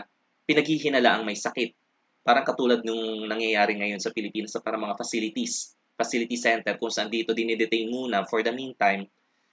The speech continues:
yung mga may sakit para hindi sila makahawa ng iba. And sabi nga dito, sapilitang pagpapa-ospital. May mga pagkakataon na kapag may mga na-identify noon na ilang mga Amerika-, na, ng mga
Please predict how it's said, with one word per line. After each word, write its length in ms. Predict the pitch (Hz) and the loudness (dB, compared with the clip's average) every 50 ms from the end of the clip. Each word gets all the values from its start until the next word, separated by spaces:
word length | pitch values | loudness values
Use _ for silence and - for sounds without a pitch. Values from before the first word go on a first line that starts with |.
| _ _ | _ _
yung 400 | 131 131 131 127 127 123 123 120 | 0 4 6 6 6 6 4 2
mga 140 | 120 117 117 117 | 2 2 2 0
may 160 | 120 135 - | 0 -2 0
sakit 320 | - 156 - - 117 - | 0 0 0 0 -2 0
para 240 | - 127 120 120 120 | 2 4 4 4 2
hindi 160 | 123 117 113 | 2 -2 -4
sila 240 | 117 113 - 107 104 | -4 -2 0 0 0
makahawa 560 | 101 95 92 104 98 101 98 95 92 95 95 | 0 0 0 -2 0 0 0 2 0 0 -2
ng 160 | 92 95 - | -4 -6 -8
iba. 320 | - 101 101 101 85 - - _ _ _ _ _ _ _ _ _ _ _ _ _ _ _ - | -4 0 2 2 2 0 -2 _ _ _ _ _ _ _ _ _ _ _ _ _ _ _ 0
And 160 | 131 127 117 | 2 2 4
sabi 240 | 135 120 139 143 156 | 4 4 4 4 2
nga 80 | 170 | 2
dito, 320 | 165 165 180 170 170 113 110 | 2 2 2 2 4 4 4
sapilitang 640 | 147 - 151 151 151 - 160 147 143 - 123 123 - | 4 4 4 4 4 2 0 -2 -2 -2 -4 -2 -2
pagpapa-ospital. 880 | 123 113 - - - 101 98 - - - 120 - 120 110 98 92 92 92 _ _ _ _ _ _ _ | -2 -2 -2 -2 -2 -4 -6 -6 -8 -8 0 4 4 6 6 4 0 -4 _ _ _ _ _ _ _
May 160 | - 156 185 | 0 2 4
mga 240 | 214 226 220 208 208 | 4 4 4 4 2
pagkakataon 640 | - - 156 143 - 147 143 143 - - - 113 113 | 2 0 0 0 2 2 2 4 4 4 2 4 4
na 160 | 113 110 107 | 2 2 2
kapag 320 | - 127 - - 175 185 180 | 4 2 4 4 4 2 4
may 160 | 185 185 180 | 4 2 2
mga 240 | 165 160 160 151 135 | 2 2 0 2 2
na-identify 560 | 127 123 123 123 123 - 147 143 143 135 131 | 2 2 2 0 0 -2 -2 0 0 0 0
noon 320 | 123 117 - 120 127 117 | 0 0 0 0 0 0
na 20 | 113 | 0
ilang 220 | 113 120 131 147 | 0 0 0 0
mga 140 | 156 156 143 | -2 -2 0
Amerika-, 400 | 147 147 131 147 143 143 131 - | 0 0 0 2 4 2 2 4
na, 160 | 135 139 135 - - | 4 2 2 2 0
ng 180 | 131 127 123 123 120 | -2 -2 -2 0 0
mga 240 | 120 117 117 120 | 0 2 2 2